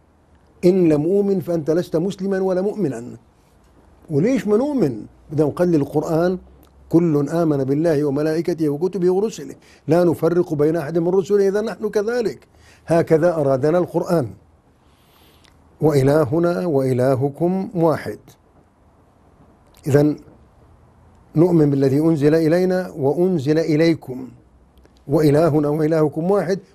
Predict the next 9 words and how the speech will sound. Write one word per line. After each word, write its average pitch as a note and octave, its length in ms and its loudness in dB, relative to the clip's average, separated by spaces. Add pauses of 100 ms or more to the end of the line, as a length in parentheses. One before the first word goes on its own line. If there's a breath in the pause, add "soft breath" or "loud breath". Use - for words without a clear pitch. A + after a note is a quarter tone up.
(120)
ونحن D3+ 440 0
له C#3+ 200 -4
مسلمون"، C#3+ 1200 -4 (520 soft breath)
مسلمون، C#3 840 0
قيادنا، C#3+ 840 -2
زمامنا، D3+ 840 -2 (300 soft breath)
حياتنا، D3+ 840 0
أحكامنا، D#3 680 -2
تشريعنا G3 880 0